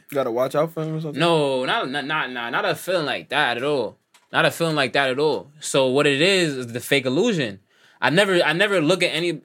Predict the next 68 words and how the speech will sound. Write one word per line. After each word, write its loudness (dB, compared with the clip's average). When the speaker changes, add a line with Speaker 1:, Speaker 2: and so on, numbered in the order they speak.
Speaker 2:
I 0
never 0
look 2
at 0
anybody 2
that 2
I 2
know -2
personally -2
that's 0
a 2
cop 0
and 0
look 6
at 4
them 0
and -2
see 0
cop 0
until 0
they 4
put -2
the -4
uniform 0
on. -8
Speaker 1:
Mm-hmm. -12
Speaker 2:
And -12
then 2
I 0
be -2
like, 0
"Ah, -4
damn." -4
So, 0
Speaker 1:
Gotta 4
Speaker 2:
like, 4
Speaker 1:
watch -4
it. -18
<laughs> -16
Speaker 2:
nah, 4
Speaker 1:
Not 4
really, 4
Speaker 2:
not, -2
Speaker 1:
but, -8
like -4
Speaker 2:
I, 0
I 2
don't 0
think 0
that 0
I 0
gotta 2
watch 0
them -6
at -2
all. -2
Speaker 1:
No, 2
Speaker 2:
I 6
don't 2
Speaker 1:
watch 2
Speaker 2:
th-, -2
Speaker 1:
it, -20
watch -6
it. -4
Speaker 2:
Watch 2
it. -4
Okay, -2
nah. -2